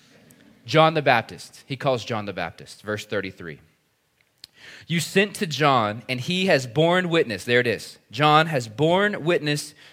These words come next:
to the truth. Not that the testimony that I receive is for man, but I say these things so that you may be saved.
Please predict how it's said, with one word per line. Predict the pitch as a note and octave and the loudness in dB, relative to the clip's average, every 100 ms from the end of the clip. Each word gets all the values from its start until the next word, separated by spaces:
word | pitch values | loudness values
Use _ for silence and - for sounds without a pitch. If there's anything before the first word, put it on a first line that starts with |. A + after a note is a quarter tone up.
| - | -8
to | E3 | -2
the | D3+ | 0
truth. | D3 - A#2 D#2+ - _ _ _ _ _ _ _ _ | 0 -2 -4 -6 -18 _ _ _ _ _ _ _ _
Not | - D3+ F#3 | 2 4 4
that | F3+ | 2
the | D#3+ | -4
testimony | F3+ D#3+ - E3 D#3 | 0 0 -2 -2 0
that | C#3+ B2 | 2 6
I | E3 | 6
receive | G3+ D3 - G#2 | 6 0 -6 -6
is | G2+ - | -6 -8
for | G2+ | -10
man, | F#2 F#2+ C3 F#3 _ _ _ _ - | -6 -4 -4 -8 _ _ _ _ 0
but | C3 | 2
I | |
say | C3 - F#3 | 2 2 0
these | G3 F3+ | 0 -6
things | - D3 D3 | -2 -2 -2
so | - C#3+ | -4 -2
that | A#2+ | -2
you | A#2+ E3 G#3+ | -2 -4 -2
may | G3 F3+ F3+ | 2 2 2
be | D3+ D3+ | 0 -4
saved. | C#3+ - B2+ A#2+ G2 - | -4 -6 -2 -2 -4 -10